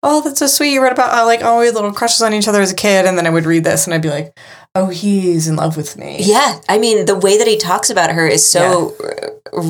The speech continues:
Speaker 2: reverential.
Speaker 1: Yeah.
Speaker 2: Is that
Speaker 1: And
Speaker 2: the
Speaker 1: part
Speaker 2: word?
Speaker 1: of me
Speaker 2: Like
Speaker 1: is like, "Oh, maybe they will get together." But I'm like, "No, now I'm part of the problem."
Speaker 2: Well, see, okay, so my, my feeling on it, I don't know if you are a big Friends person or if you watched the Friends reunion that
Speaker 1: Mm-hmm.
Speaker 2: happened maybe last year, but they had a segment where they talked to Ro-,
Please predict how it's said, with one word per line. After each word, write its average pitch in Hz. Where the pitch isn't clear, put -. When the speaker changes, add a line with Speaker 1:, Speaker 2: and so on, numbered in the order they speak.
Speaker 2:
reverential. 175
Speaker 1:
Yeah. -
Speaker 2:
Is 415
that 220
Speaker 1:
And 247
Speaker 2:
the -
Speaker 1:
part 381
Speaker 2:
word? 415
Speaker 1:
of 427
me 440
Speaker 2:
Like 415
Speaker 1:
is 359
like, 339
"Oh, 277
maybe 262
they 294
will 285
get 254
together." 190
But 190
I'm 190
like, 185
"No, 226
now 208
I'm 240
part 254
of 220
the 226
problem." 214
Speaker 2:
Well, 269
see, 269
okay, 185
so 214
my, 214
my 202
feeling 214
on 165
it, 165
I 180
don't 226
know 202
if 180
you 170
are 160
a -
big 160
Friends 156
person 156
or 151
if 156
you 156
watched 156
the 165
Friends 160
reunion 180
that 160
Speaker 1:
Mm-hmm. 202
Speaker 2:
happened 185
maybe 175
last 175
year, 254
but 165
they 180
had 190
a -
segment 170
where 151
they 143
talked 147
to 170
Ro-, 165